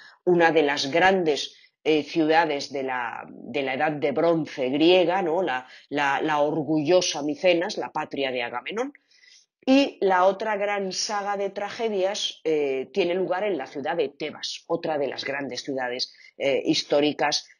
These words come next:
eh, del mundo griego, la capital de Beocia, una ciudad que está ahí, pues, ubicada, eh, exactamente en el, en el corazón de Tebas, ¿no?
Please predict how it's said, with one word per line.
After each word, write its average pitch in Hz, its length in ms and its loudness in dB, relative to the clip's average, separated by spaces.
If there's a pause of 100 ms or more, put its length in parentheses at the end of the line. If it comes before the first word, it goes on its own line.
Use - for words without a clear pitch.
eh, 139 400 2
del 147 180 2
mundo 151 360 4
griego, 156 340 6
la 160 160 4
capital 139 540 -6
de 147 180 0
Beocia, 165 680 0
una 151 180 -2
ciudad 143 280 -8
que 139 80 -8
está 120 200 -10
ahí, 131 120 -14
pues, - 240 -14
ubicada, 135 560 -2 (240)
eh, 156 220 4
exactamente 156 1000 0
en 160 160 0
el, 135 320 -2
en 147 160 -2
el 139 140 -4
corazón 127 480 -6
de - 120 -12
Tebas, - 340 -18
¿no? - 100 -20